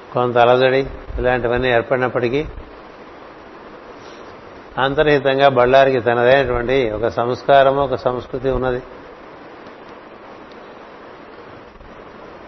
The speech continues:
అది కారణంగా బళ్ళారి యందు జగద్గురు పీఠం ముప్పై మూడు సంవత్సరాలు పైగా మాస్టర్ గారి యోగము,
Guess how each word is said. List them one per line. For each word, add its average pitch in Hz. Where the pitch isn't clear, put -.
అది 139
కారణంగా 139
బళ్ళారి 135
యందు 127
జగద్గురు 123
పీఠం 123
ముప్పై 131
మూడు 127
సంవత్సరాలు 123
పైగా 120
మాస్టర్ 139
గారి 139
యోగము, 131